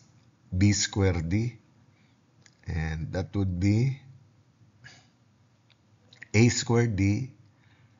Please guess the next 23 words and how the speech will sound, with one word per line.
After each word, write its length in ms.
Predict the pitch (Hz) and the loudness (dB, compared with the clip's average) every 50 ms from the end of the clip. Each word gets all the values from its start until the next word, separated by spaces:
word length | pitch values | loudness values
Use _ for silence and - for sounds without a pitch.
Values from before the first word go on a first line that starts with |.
| _ _ _ _ _ _ _ - | _ _ _ _ _ _ _ -10
minus 760 | 107 80 92 95 98 101 104 101 98 95 95 95 - - - | -4 -2 0 2 2 2 0 0 0 0 0 -2 -2 -4 -6
two 300 | - - 127 101 95 90 - | -8 -8 -6 -6 -6 -4 -2
A 180 | 95 92 90 85 | -2 0 0 0
B 200 | 82 85 87 87 | -2 -2 -4 -4
C 340 | - - - 80 73 - - _ _ _ _ _ _ _ _ _ _ _ _ _ _ _ | -4 -6 -8 -8 -10 -12 -16 _ _ _ _ _ _ _ _ _ _ _ _ _ _ _
all 200 | - 104 104 104 | -2 0 0 0
over 320 | - 92 95 80 90 92 85 | 0 -2 -2 -2 -4 -4 -4
B 200 | 78 87 95 90 | -2 -2 -2 -2
squared 500 | - - - - 95 90 87 85 82 76 | -2 -4 -8 -6 -6 -4 -4 -4 -6 -8
D. 200 | 80 - - - - - _ _ _ _ _ _ _ _ _ _ _ _ _ _ _ | -10 -12 -12 -16 -18 -20 _ _ _ _ _ _ _ _ _ _ _ _ _ _ _
So 280 | - - - 87 - - | -14 -10 -10 -8 -6 -2
A 140 | 95 104 107 | 0 0 0
squared 540 | 101 - - - 110 110 110 117 - 95 90 | 0 -2 -2 -2 -2 -2 0 -2 -2 -2 -2
D 380 | 98 98 98 101 113 120 - - - - _ _ _ _ _ _ _ _ _ _ - | 0 2 2 2 0 -4 -8 -12 -18 -20 _ _ _ _ _ _ _ _ _ _ -4
minus 360 | 87 92 90 92 95 - - | -2 -2 0 0 -2 -4 -4
two 180 | - 104 101 92 | -2 -2 0 2
A 140 | 101 101 | 2 2
B 200 | 92 92 107 107 | 2 2 0 -2
C 360 | 101 - - 107 101 98 98 - | -2 -2 -2 -2 -2 -2 -2 -2
over 320 | 90 85 82 78 87 85 78 | -4 -6 -6 -4 -6 -6 -6
B 180 | 73 82 87 | -6 -6 -6
squared 420 | 80 - - - 85 82 82 76 76 | -6 -8 -8 -8 -8 -6 -6 -8 -8
D. 220 | 78 78 - - | -10 -14 -16 -18